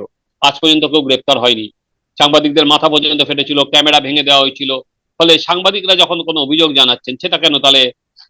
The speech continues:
আহ, পুলিশ তার ব্যবস্থা নিচ্ছে না? তো, আহ, আর একজন সাংবাদিকের বিরুদ্ধে কোনো মহি-, আমি জানি না কে, আহ, কি, দেখো, আহ, তোমার গোপন জবানবন্দি দিয়েছেন, আহ, সেটা তো জানি না, কিন্তু বা, আহ,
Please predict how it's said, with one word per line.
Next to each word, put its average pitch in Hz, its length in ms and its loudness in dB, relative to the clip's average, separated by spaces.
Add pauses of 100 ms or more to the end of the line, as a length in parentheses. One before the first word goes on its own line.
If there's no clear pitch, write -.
(160)
আহ, 123 420 4 (180)
পুলিশ 160 240 0
তার 143 140 2
ব্যবস্থা 131 380 -4
নিচ্ছে 139 280 -8
না? 107 120 -8 (640)
তো, 170 80 6 (400)
আহ, 147 200 6
আর 160 100 4
একজন 160 340 2
সাংবাদিকের 156 540 -2
বিরুদ্ধে 151 300 -2
কোনো 147 220 -2
মহি-, 143 380 -2 (280)
আমি 139 160 0
জানি 147 220 0
না 143 120 0 (240)
কে, 143 80 -2
আহ, 127 560 0 (120)
কি, 156 140 2 (560)
দেখো, 135 340 0 (320)
আহ, 123 460 2 (120)
তোমার 135 200 -2
গোপন 143 320 0
জবানবন্দি 143 520 0
দিয়েছেন, 143 340 -2 (160)
আহ, 127 160 -6 (140)
সেটা 139 220 -4
তো 143 80 2
জানি 135 260 2
না, 262 120 -2
কিন্তু 135 280 -12
বা, 131 260 4
আহ, 127 400 -2